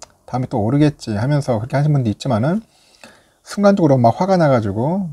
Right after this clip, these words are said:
막 괴롭고 짜증나는 분들도 있을 거고 뭐 다양한 부류의 사람들이 있을 거예요. 그런 감정 컨트롤을 잘할 수 있는 사람들이, 음, 이렇게 보면 주식 관련된 투자도 잘하니까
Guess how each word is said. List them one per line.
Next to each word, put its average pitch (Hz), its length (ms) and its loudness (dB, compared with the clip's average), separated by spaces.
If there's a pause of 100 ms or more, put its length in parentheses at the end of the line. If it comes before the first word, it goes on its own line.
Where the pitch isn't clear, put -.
막 107 220 -8
괴롭고 135 600 -4
짜증나는 180 500 0
분들도 110 300 -4
있을 95 160 -8
거고 92 420 -12 (280)
뭐 180 120 -6
다양한 196 440 2
부류의 147 340 4
사람들이 165 340 -2
있을 127 220 -6
거예요. 139 460 -4 (500)
그런 113 340 -6 (380)
감정 143 340 -2
컨트롤을 160 500 -4
잘할 120 260 -6
수 - 100 -8
있는 117 160 -2
사람들이, 113 640 -4 (640)
음, 110 240 -4 (180)
이렇게 113 220 -12
보면 110 180 -4
주식 139 320 -6
관련된 117 400 0
투자도 175 260 -4
잘하니까 104 760 -4